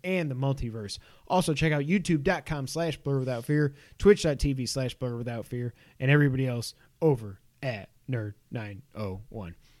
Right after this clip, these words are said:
As you know, by the way, I did this wrong last week. You know what I said last week? I said, "I'm at Kevin White."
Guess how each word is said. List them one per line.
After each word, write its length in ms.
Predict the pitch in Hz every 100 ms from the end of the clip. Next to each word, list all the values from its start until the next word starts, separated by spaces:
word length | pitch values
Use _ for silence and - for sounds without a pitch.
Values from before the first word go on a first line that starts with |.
| _
As 160 | - 135
you 60 | 151
know, 260 | 160 127 - _
by 100 | 151
the 80 | 165
way, 160 | 156 117
I 100 | 139
did 220 | 160 170
this 180 | 151 -
wrong 260 | 127 151
last 220 | 151 156
week. 220 | 165 165 - _ -
You 80 | 139
know 60 |
what 200 | 147 147
I 40 | 139
said 200 | 143 139
last 220 | 143 143
week? 160 | 147
I 40 | 127
said, 140 | 127
"I'm 160 | 123 123
at 200 | 131 127
Kevin 280 | - 127 127
White." 240 | 117 98